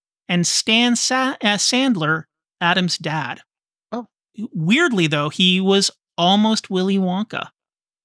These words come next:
Speaker 1: Uh, one of the roles he was considered for was Tim Burton's, uh, Willy Wonka instead of Johnny Depp.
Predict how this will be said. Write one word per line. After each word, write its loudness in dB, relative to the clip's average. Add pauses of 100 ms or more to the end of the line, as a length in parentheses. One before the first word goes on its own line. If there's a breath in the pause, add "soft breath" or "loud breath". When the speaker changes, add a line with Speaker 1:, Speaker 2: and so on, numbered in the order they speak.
Speaker 1:
Uh, 2
one 0
of 0
the 0
roles 2
he -2
was 0
considered 0
for -4 (640)
was 0
Tim 2
Burton's, 0 (380)
uh, 0
Willy 2
Wonka 2
instead -4
of -4
Johnny -2
Depp. -6